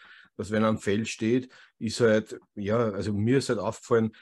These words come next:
dass manchmal alles ein bisschen so, ja, wie wenn's spaßig für ihn wäre. Ich meine, es soll ja so sein, ja, und er ist so ein Typ, der immer lächelt und immer gut drauf ist,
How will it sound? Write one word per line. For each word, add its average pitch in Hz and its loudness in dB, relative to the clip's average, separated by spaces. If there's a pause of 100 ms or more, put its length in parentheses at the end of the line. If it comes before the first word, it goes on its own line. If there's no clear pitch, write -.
(240)
dass - -10
manchmal 110 0
alles 110 2
ein 113 -14
bisschen 123 -2
so, 110 4
ja, 107 -2
wie 120 0
wenn's 117 -4
spaßig - -6
für 110 0
ihn 98 -2
wäre. 95 0
Ich - 0
meine, 110 2
es - -8
soll 147 4
ja 139 2
so 117 -4
sein, 107 -2
ja, 117 4
und 113 2
er 104 0
ist 127 -2
so 123 0
ein 107 -4
Typ, 127 -4
der 117 2
immer 110 0
lächelt 107 -2
und 113 -2
immer 110 -2
gut 120 -6
drauf 104 -2
ist, 123 -6